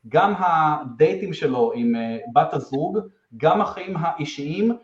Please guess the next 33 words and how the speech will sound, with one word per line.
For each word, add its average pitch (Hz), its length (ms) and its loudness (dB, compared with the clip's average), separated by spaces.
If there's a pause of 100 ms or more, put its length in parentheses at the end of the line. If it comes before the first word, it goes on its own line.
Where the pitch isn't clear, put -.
(180)
גם 156 220 2
האינסטלטור 175 800 0
והדברים, 139 580 2
והוא 170 280 -4
ממש 240 260 2
נתן 208 160 -2
לי 208 60 0
שם 190 200 -4
רשימה 160 480 0
ארוכה 180 400 4
של 165 140 -6
הרבה 143 260 0
הרבה 165 300 -2
דברים, 151 440 -4
והוא 131 280 -4
שאל 147 180 -2
אותי 156 220 -8
כאילו, 127 460 -2 (240)
"ל-, 135 140 4 (200)
לזה 147 200 4
אתה 233 120 4
מתכוון? 196 460 0
זה 151 220 0
ה-, 135 500 2
זה 131 260 0
ה-, 165 260 2
זה 127 220 0
הרעיון?" 131 800 0 (560)
והתשובה 135 600 0
היא 208 140 -2
חד - 200 -4
משמעית 208 360 -8
כן 165 280 -6